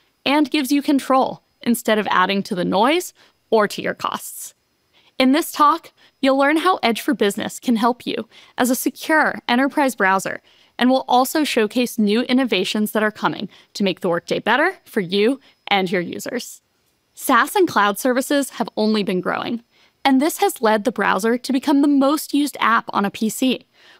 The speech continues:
With this dependency, you can't just use a standard browser. As a business, you need more than that. You need a secure enterprise browser. That's where Edge for Business comes in. It's a secure enterprise browser optimized for A I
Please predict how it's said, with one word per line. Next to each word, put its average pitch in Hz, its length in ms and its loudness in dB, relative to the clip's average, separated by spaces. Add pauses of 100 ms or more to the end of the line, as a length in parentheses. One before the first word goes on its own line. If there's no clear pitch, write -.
With 269 120 -2
this 311 160 0
dependency, 294 680 0 (240)
you 254 100 0
can't 285 320 0
just - 260 -4
use 208 200 -2
a 208 60 0
standard 196 420 -2
browser. 208 480 -2 (520)
As 240 120 2
a 254 40 2
business, 269 600 0
you 277 220 2
need 277 460 2
more 226 240 2
than 254 200 0
that. 123 400 -6 (480)
You 226 160 2
need 220 200 2
a 240 60 2
secure 196 540 -2
enterprise 180 480 -4
browser. - 460 -8 (800)
That's 285 240 0
where 349 160 2
Edge 294 200 -2
for 320 120 0
Business 233 380 -2
comes - 240 -4
in. - 240 -6 (320)
It's - 160 -4
a 233 60 0
secure 214 440 0
enterprise 311 440 2
browser 247 480 0 (200)
optimized 269 540 0
for 320 140 0
A 320 120 2
I 190 280 2